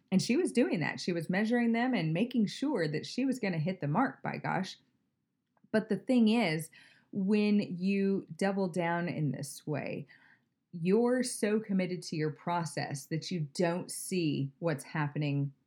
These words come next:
to the teachers or to the students in that. Um, and then you've kind of created this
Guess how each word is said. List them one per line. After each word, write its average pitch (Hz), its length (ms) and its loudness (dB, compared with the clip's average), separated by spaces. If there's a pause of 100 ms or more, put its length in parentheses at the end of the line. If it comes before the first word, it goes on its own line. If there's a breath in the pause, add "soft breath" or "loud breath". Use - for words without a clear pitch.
to 165 100 -2
the 151 100 -2
teachers - 720 -8
or 165 420 0 (400 loud breath)
to 196 120 2
the 160 100 0
students - 680 0
in 160 180 2
that. - 360 -2 (120)
Um, 147 420 -2 (400 loud breath)
and 202 160 6
then 220 160 6
you've 214 260 4
kind 262 260 0
of 262 100 -2
created 202 520 0
this 170 400 -2